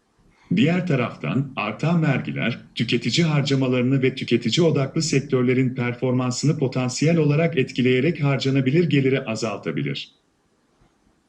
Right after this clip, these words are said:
Döviz kuru politikası. Kur müdahalesi ve enflasyon. Bir ülkenin döviz kuru politikası da enflasyonun yönetilmesinde rol oynayabilir.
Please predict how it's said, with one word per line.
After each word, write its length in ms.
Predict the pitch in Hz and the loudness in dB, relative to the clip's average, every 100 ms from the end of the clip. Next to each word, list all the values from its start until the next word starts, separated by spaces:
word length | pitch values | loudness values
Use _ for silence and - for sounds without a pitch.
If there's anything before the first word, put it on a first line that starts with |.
| _ - 98 | _ -6 0
Döviz 340 | 123 160 175 | 2 2 0
kuru 240 | - 165 | 0 0
politikası. 720 | 143 131 120 - 73 - 71 - - _ _ _ _ _ _ _ _ _ _ _ | 2 0 -2 -6 -6 -4 -6 -8 -16 _ _ _ _ _ _ _ _ _ _ _
Kur 180 | - 160 | 0 2
müdahalesi 680 | 165 151 143 139 135 - 170 | 4 4 4 2 2 2 2
ve 60 | 160 | 2
enflasyon. 800 | 131 123 123 87 80 - 69 - - _ _ _ _ _ _ _ _ _ _ _ _ - | 2 -2 -2 -6 -4 -6 -6 -8 -18 _ _ _ _ _ _ _ _ _ _ _ _ -4
Bir 200 | 95 160 | 2 4
ülkenin 480 | 156 143 135 139 120 | 2 2 2 4 4
döviz 300 | 120 175 - | 4 2 0
kuru 240 | 143 151 | 0 2
politikası 640 | 143 127 120 - 120 - 113 | 2 0 -2 -4 -2 -2 -2
da 80 | |
enflasyonun 800 | 113 113 113 117 113 120 - 120 | -2 0 -2 0 0 0 -2 0
yönetilmesinde 800 | 170 156 147 147 139 135 143 143 143 | 2 4 2 2 2 2 2 2 4
rol 240 | 139 117 | 2 2
oynayabilir. 640 | 82 80 76 78 65 - | -2 -2 -2 -2 -4 -8